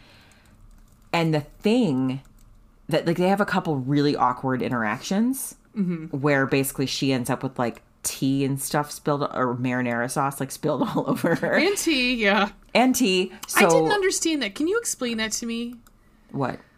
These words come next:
Speaker 2: With the whole marinara, did she get it on her or did she get it on him?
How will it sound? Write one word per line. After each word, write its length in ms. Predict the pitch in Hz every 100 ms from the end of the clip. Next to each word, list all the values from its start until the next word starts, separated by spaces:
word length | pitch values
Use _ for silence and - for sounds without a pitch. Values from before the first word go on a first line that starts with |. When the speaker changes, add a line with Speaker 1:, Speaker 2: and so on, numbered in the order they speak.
| _
Speaker 2:
With 140 | - 208
the 80 | 254
whole 160 | 247
marinara, 640 | 233 208 196 190 180 185 196
did 160 | 233
she 180 | - -
get 140 | 381
it 160 | 427 359
on 120 | 247
her 480 | 202 - 254 285 320
or 20 |
did 80 | 262
she 140 | 214 214
get 140 | 226
it 40 |
on 140 | 202 180
him? 420 | 180 214 165 117